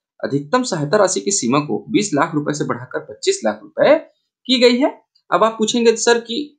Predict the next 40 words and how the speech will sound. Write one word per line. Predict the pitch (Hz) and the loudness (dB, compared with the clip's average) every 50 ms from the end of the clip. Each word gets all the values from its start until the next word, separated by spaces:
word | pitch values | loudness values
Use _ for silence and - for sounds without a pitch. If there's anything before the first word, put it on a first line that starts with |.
| _ _ 143 | _ _ 0
विशेष | 151 147 - 247 262 | 0 2 2 0 0
स्वास्थ्य | - - 180 175 208 208 - - | 0 2 2 2 2 2 -2 -8
सहायता | 220 - 165 139 131 - 196 | -6 -4 -2 0 4 6 6
योजना | 185 170 151 143 143 | 6 6 6 4 2
क्या | 143 147 135 123 | 0 0 -2 -6
है?" | 131 | -6
तो | - - 170 | -6 -10 -10
उसके | 156 - - | -6 -2 0
बारे | 175 165 165 | 2 2 2
में | 151 151 | 0 -2
मैं | 151 160 143 | -2 -2 -2
आपको | 143 147 - 240 269 - - _ _ _ _ _ _ _ _ - | 0 0 0 -2 -2 -4 -8 _ _ _ _ _ _ _ _ 0
बता | 151 147 170 175 | 0 2 4 4
देता | 180 190 185 - | 4 2 2 2
हूं। | - 277 302 - - _ _ _ _ _ _ _ | 2 2 2 0 -4 _ _ _ _ _ _ _
तो | - 247 285 247 | 4 4 4 4
राज्य | - 127 117 120 185 208 214 220 277 277 | 4 4 4 4 4 2 0 -4 -4 -2
के | - 160 170 202 269 - - _ - 131 | 2 2 2 2 2 -2 -6 _ -2 0
नागरिकों | 131 120 - 131 139 139 247 247 | 0 2 2 0 0 0 0 0
को | 247 - 131 113 | 0 -2 -6 -6
बेहतर | 110 117 120 - - - | -8 -10 -8 -6 -6 -6
स्वास्थ्य | - - - 143 156 214 214 - 117 - | -6 -6 -4 -2 -2 -2 -4 -6 -10 -10
सुविधा | - - 123 123 143 208 | -8 -6 -8 -6 -6 -4
मुहैया | 196 156 143 123 113 139 196 | -2 -2 -2 0 0 0 0
कराने | 208 165 127 117 110 110 110 104 104 - _ _ _ _ _ - | 2 2 2 2 2 0 0 -2 -4 -8 _ _ _ _ _ -8
तथा | - - 233 240 202 | -6 -4 -4 -4 -4
दुर्लभ | 151 117 110 110 127 185 202 | -4 -4 -2 2 2 2 4
बीमारियों | 165 165 156 147 127 117 117 151 190 202 | 6 6 4 4 4 2 2 2 2 2
के | 202 - 190 - - | 4 2 2 2 2
इलाज | 107 107 127 170 180 185 | 2 2 2 2 0 0
में | 202 190 | -4 -4
होने | 147 101 101 107 139 180 | -4 -6 -4 -2 0 2
वाले | 190 165 117 110 107 107 135 202 277 277 - _ _ _ _ _ _ _ | 2 2 2 2 2 2 2 2 0 -2 -6 _ _ _ _ _ _ _
व्यय | 107 127 180 233 | 2 4 4 4
से | 240 - 247 | 4 2 0
बचाने | - 147 135 143 131 131 175 185 | 0 0 0 2 0 0 0 0
हेतु | 156 147 151 - 104 | -2 -2 -4 -2 0
राज्य | 139 147 170 160 185 | 0 0 0 0 -4
शासन | 190 - - 123 - - 160 143 120 | -4 -2 -2 -2 -2 -2 -2 0 0
द्वारा | 110 104 101 120 | 0 2 2 0